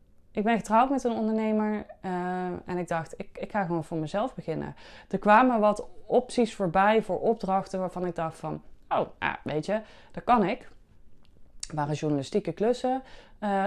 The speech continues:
ga ik gewoon doen. Eh, no pressure, eh, geen dagen eraan koppelen, eh,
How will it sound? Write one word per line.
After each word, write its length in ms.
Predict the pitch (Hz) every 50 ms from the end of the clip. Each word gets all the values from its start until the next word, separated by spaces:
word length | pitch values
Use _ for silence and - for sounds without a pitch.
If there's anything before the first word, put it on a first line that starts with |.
| - - -
ga 200 | - - 302 311
ik 80 | 302
gewoon 320 | - - 233 220 208 190 196
doen. 180 | 233 277 349 440 453 - - - - - - - - - -
Eh, 280 | - 220 220 220 214
no 300 | 214 220 233 269 311 359
pressure, 600 | 359 - 311 294 294 294 - 285 277 269 269 269
eh, 200 | 262 - - 226 220 220
geen 220 | - 262 269 254
dagen 340 | 233 247 247 247 247 220 240
eraan 260 | 226 214 214 214 208
koppelen, 680 | 190 - 208 202 - 208 202 202 196 196 196 190 - -
eh, 220 | 85 87 - -